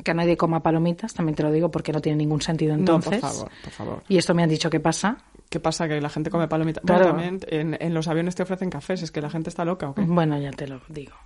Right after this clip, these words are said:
Speaker 1: La gente está
Speaker 2: Bueno.
Speaker 1: flipando.
Speaker 2: Bueno.
Speaker 1: Bueno, para terminar,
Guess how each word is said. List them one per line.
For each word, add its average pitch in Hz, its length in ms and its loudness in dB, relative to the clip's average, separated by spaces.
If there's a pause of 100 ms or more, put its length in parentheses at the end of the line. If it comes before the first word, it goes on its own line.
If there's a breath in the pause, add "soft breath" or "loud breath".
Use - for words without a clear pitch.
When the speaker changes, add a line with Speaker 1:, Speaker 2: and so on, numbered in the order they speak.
(140)
Speaker 1:
La - 60 -20
gente 165 320 -10
está 135 220 -6
Speaker 2:
Bueno. 156 120 -6
Speaker 1:
flipando. 160 380 -12 (640 loud breath)
Speaker 2:
Bueno. 220 140 6
Speaker 1:
Bueno, 190 180 2
para 214 240 6
terminar, 247 920 2